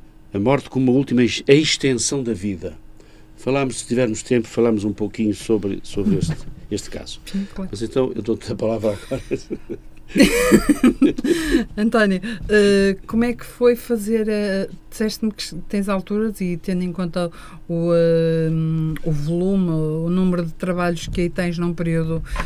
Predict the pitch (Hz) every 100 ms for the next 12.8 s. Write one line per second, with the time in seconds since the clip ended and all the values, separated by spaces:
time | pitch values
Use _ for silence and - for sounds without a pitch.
0 | - - 175 170 160 180 175 170 170 165
1 | 156 - - - - 185 175 - 196 226
2 | - - 160 - 180 196 202 185 165 160
3 | 185 - - - - - 175 175 175 175
4 | 170 170 175 175 - - - 208 - -
5 | 240 196 202 190 170 165 - - - 190
6 | - - 208 196 196 180 - 196 175 202
7 | 208 208 - 196 - - 202 170 - 185
8 | 185 180 175 175 - - 202 196 196 185
9 | 190 156 190 214 233 254 - - - -
10 | 208 208 - - 196 196 202 202 202 196
11 | 214 190 - 202 190 165 196 202 190 190
12 | 190 190 190 185 190 185 185